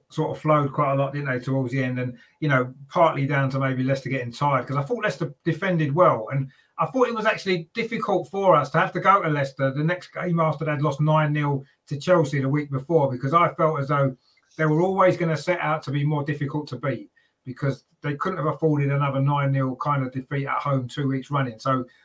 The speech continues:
I felt that was actually not a good thing for us to go into that game, having Leicester experience what they did. So I wasn't, I wouldn't say I was dissatisfied with the first half. I thought we played okay. The early goal obviously helped us feel a little bit more relaxed about it all, and I think that made a big difference.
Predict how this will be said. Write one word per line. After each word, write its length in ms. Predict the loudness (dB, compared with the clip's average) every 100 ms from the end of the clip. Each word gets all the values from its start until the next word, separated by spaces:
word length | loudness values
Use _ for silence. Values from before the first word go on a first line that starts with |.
| _ 0
I 220 | 2 2
felt 320 | 4 2 4
that 160 | 0 0
was 140 | 0
actually 560 | 0 -2 -2 0 0 -2 _ _ _ -2
not 360 | 2 4 2
a 40 | 0
good 260 | 0 0
thing 200 | 0 0
for 160 | 0 2
us 160 | 2 2
to 80 |
go 140 | -2 -2
into 200 | -2 -4
that 180 | -6 -6
game, 260 | -8 -6
having 440 | -4 -4 -2 -4 -10 _ _ _ _
Leicester 340 | -2 -2 -2 -6
experience 460 | -4 -2 -2 -2
what 160 | -4 -2
they 80 | -2
did. 280 | 0 -2 -2
So 320 | 0 2 0 -4 _ _ -12 0
I 80 | 2
wasn't, 480 | 2 2 0 -4 -8 _ _ _ _
I 160 | -6 -2
wouldn't 200 | 0 2
say 80 | 2
I 60 |
was 220 | 2 2 -4 -14 -12
dissatisfied 600 | -4 -2 0 0 4 4
with 80 | 4
the 80 | 2
first 320 | -2 -4 -4
half. 160 | -4 -4
I 40 |
thought 140 | -2 -2
we 80 |
played 280 | 0 2 4
okay. 360 | 4 2 -2 0
The 120 | 2
early 220 | 4 4
goal 220 | 4 6
obviously 280 | 6 4 0
helped 340 | 2 2 0 -8
us 140 | -10
feel 200 | -2 0
a 60 | 0
little 160 | 0
bit 160 | -2 -2
more 160 | -2
relaxed 400 | 0 0 -2 -4
about 300 | -12 -8 -6 -6
it 60 |
all, 160 | -8 -6
and 100 | -6
I 40 |
think 180 | -6 -6
that 120 | -4
made 160 | -2 -2
a 40 |
big 180 | -4 -4
difference. 400 | -6 -6 -12 -16